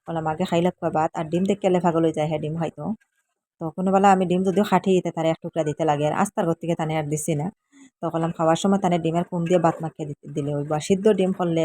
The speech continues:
জনুন হয়ে যায় খাইতো। ডিম দেখলে পাগল হয়ে যায়, হ্যাঁ, ডিম খাইতো। দেখছে তো আমি ডিম ভাজি আর এরপরে ডিম আমি চুলাই আর আমার দ্বারা বইয়া বইয়া চার আর খালি ডাকায় তারে ডিম দিতাম।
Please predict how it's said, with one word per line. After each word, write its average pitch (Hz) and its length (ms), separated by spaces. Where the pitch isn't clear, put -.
জনুন 185 240
হয়ে 185 140
যায় 165 100
খাইতো। 147 320
ডিম 165 220
দেখলে 185 220
পাগল 156 240
হয়ে 139 140
যায়, 143 100
হ্যাঁ, 151 140
ডিম 156 140
খাইতো। - 280
দেখছে 175 320
তো 202 100
আমি 180 160
ডিম 170 220
ভাজি 175 340
আর 165 160
এরপরে 160 500
ডিম 160 280
আমি 165 200
চুলাই 160 380
আর 156 80
আমার 156 160
দ্বারা 151 180
বইয়া 165 240
বইয়া 156 200
চার 160 380
আর 165 100
খালি 156 200
ডাকায় 143 260
তারে 147 180
ডিম 143 180
দিতাম। - 260